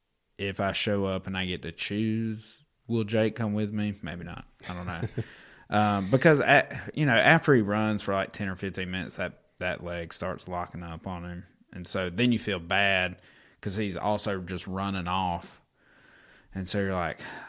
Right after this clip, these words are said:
Speaker 1: "Well, he's just wasting his energy over there, and I don't wanna get him hurt."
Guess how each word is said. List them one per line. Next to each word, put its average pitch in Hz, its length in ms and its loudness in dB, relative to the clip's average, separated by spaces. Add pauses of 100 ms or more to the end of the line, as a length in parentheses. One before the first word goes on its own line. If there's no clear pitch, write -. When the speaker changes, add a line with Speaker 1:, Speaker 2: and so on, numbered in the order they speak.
(520)
Speaker 1:
"Well, 95 120 -10
he's 90 120 -10
just 92 200 -8
wasting 92 480 -4
his 90 160 -6
energy 90 420 -4
over 87 180 -4
there, 87 360 -4
and 87 180 -10 (320)
I 87 80 -8
don't 90 80 -8
wanna 87 240 -6
get 90 160 -8
him 87 120 -8
hurt." 87 300 -6